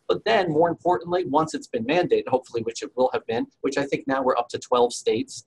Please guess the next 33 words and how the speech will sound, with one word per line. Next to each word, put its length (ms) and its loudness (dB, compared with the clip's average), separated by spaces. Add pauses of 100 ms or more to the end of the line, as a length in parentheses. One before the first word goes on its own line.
(140)
um, 240 -4
out 120 -4
of 100 -12
the 140 -16
fifty, 360 -2 (760)
um, 380 2 (160)
is 160 2
then 180 4
to 100 -6
work 320 0
with 140 2
school 320 0
boards 480 -2 (240)
to 100 -6
make 240 2
sure 600 2 (260)
that 480 2 (260)
the 60 -4
type 320 0
of 240 0
problems 460 0
that 140 2
Eyal, 480 4 (100)
um, 260 -2 (100)
and 220 -10 (160)
Dina 240 -4
has 160 -10
raised, 320 2 (220)
that 100 2
it's 160 -6
not 260 -2
two 320 -2
hours 600 2